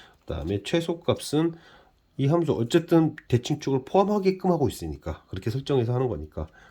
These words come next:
그렇게 됐을 때 최소값은 얘가 될 겁니다. 그 둘을 더하면 이러한 대칭축이 일인 이 차 함수가 될 거예요.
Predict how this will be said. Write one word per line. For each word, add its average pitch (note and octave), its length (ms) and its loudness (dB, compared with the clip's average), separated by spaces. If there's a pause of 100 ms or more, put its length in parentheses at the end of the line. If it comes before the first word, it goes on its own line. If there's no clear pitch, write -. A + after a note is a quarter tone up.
(120)
그렇게 G2 240 -2
됐을 F#2+ 300 -4
때 A#2 180 -2
최소값은 C#3 680 -2 (260)
얘가 F2+ 240 -2
될 F#2+ 100 -6
겁니다. C#2 400 -10 (260)
그 C#3 220 2
둘을 B2 260 4
더하면 A#2 540 0 (480)
이러한 G#2 380 0
대칭축이 G#2+ 840 -6
일인 C#3+ 420 4 (520)
이 E2+ 200 -6
차 - 180 -2
함수가 G#2+ 360 0
될 D#2+ 120 -4
거예요. C#2 300 -8